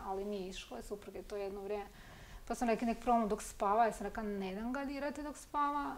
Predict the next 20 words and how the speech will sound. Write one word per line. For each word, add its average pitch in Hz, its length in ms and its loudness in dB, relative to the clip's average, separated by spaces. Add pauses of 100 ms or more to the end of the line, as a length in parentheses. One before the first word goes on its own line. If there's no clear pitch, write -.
nek 208 180 -4
bar 190 180 -6
spava 190 400 2
u 233 100 2
miru”, 277 300 2
onak 208 300 -4
dosta 220 300 -10
vježba. 247 420 -6 (840)
I 240 140 0
to 220 160 0
smo 220 200 -2
odustali. 180 480 -6
Velim, 277 220 4
možda 254 500 2
je, 220 220 0 (260)
bilo 285 220 0
je 269 60 4
dijete, 226 500 0
recimo, 247 320 -2
koje, 220 260 -2